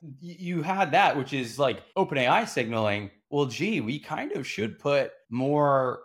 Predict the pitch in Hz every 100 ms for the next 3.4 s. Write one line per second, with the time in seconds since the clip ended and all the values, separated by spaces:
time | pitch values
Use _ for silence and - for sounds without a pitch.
0 | _ 156 139 131 147 143 - 131 147 139
1 | 139 127 - 143 135 127 117 - - 151
2 | 135 127 - 117 143 127 123 131 170 -
3 | 110 104 107 104